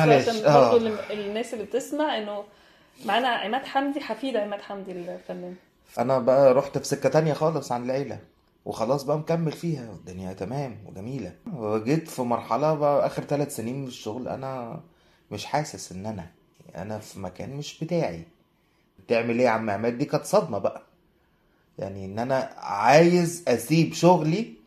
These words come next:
Speaker 1: وأعمل حاجة مش عارف إيه هي، وفي نفس الوقت عمال أفكر الناس هتقول إيه لو سبت شغلي وعملت حاجة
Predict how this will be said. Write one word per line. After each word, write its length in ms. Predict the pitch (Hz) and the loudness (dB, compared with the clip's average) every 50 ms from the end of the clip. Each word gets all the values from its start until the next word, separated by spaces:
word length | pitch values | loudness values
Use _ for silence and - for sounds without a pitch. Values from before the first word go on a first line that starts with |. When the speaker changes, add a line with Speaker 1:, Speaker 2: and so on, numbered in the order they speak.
| _ _ _ _ _ _ _ _ _ _ _ _ _ _ _ _ _ | _ _ _ _ _ _ _ _ _ _ _ _ _ _ _ _ _
Speaker 1:
وأعمل 380 | - 143 160 165 165 147 135 123 | 4 6 6 6 6 4 0 0
حاجة 500 | - 139 147 143 131 113 110 104 98 98 101 | 2 4 6 6 6 6 4 2 2 0 -2
مش 160 | 123 123 - | -4 -4 -2
عارف 400 | 143 127 143 147 139 135 127 131 | 2 2 2 2 2 -2 -4 -4
إيه 180 | 117 147 151 135 | -2 -2 -2 0
هي، 320 | 135 151 160 170 185 220 - - - _ _ _ _ - - | 0 0 2 2 0 0 -4 -8 -18 _ _ _ _ -12 -6
وفي 460 | 123 120 127 151 185 196 185 - 170 | -2 2 4 6 6 6 4 4 4
نفس 240 | 180 202 202 - - | 4 4 4 2 2
الوقت 380 | 180 160 160 185 226 226 - - - - _ _ _ _ _ - - - | 2 4 8 8 8 6 4 0 -12 -20 _ _ _ _ _ -20 -10 -4
عمال 460 | 127 131 135 143 156 180 196 196 - - | -2 -2 0 4 6 6 6 6 6 2
أفكر 540 | 143 - 180 185 185 180 185 185 175 165 175 - - | 4 6 4 4 6 6 6 6 6 4 2 -2 -2
الناس 560 | 127 127 123 127 143 165 175 170 165 - - | -2 0 0 2 2 4 4 2 2 0 -2
هتقول 400 | 123 113 - - 143 156 165 - | -4 -4 -4 -4 -4 -4 -4 -2
إيه 240 | - 147 160 180 175 175 - - - - _ _ _ _ _ _ _ _ _ _ _ _ _ _ - | -2 0 0 0 -2 -4 -10 -16 -20 -20 _ _ _ _ _ _ _ _ _ _ _ _ _ _ 0
لو 400 | 110 123 147 170 180 180 175 165 151 - - | 4 6 8 8 8 6 4 -2 -4 -6 -12
سبت 400 | - - - 156 156 156 - 143 | -6 0 2 2 2 2 -2 -4
شغلي 580 | 127 - 151 151 143 151 139 143 139 135 135 - - - - - - - - - | 0 2 2 2 2 2 0 0 -2 -2 -4 -10 -18 -20 -20 -20 -20 -14 0 4
وعملت 460 | 104 110 101 113 131 147 151 - 139 | 6 6 6 6 4 2 2 2 0
حاجة 540 | - - 131 143 143 135 143 143 139 - | 0 4 4 4 4 6 4 4 4 2